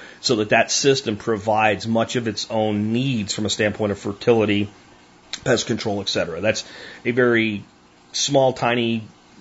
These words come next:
piece of what permaculture really is, but it's enough to understand what these people are asking.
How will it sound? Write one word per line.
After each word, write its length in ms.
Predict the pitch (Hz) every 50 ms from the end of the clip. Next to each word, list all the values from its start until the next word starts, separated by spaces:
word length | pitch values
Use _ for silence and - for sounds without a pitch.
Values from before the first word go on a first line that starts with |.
| - - -
piece 320 | - - 160 156 147 - -
of 180 | 135 127 117
what 240 | 113 127 131 120 -
permaculture 440 | - 120 117 113 120 113 117 - 113
really 180 | 117 110 110
is, 80 | 107 104
but 100 | 107 113
it's 120 | 107 -
enough 380 | 113 113 120 131 131 123 - -
to 100 | - -
understand 440 | 117 113 104 - - 113 110 104 104
what 140 | 101 98 -
these 220 | 107 95 - -
people 380 | - - - - 104 90 92 92
are 80 | 92
asking. 520 | 90 85 87 90 87 - - 82 80 78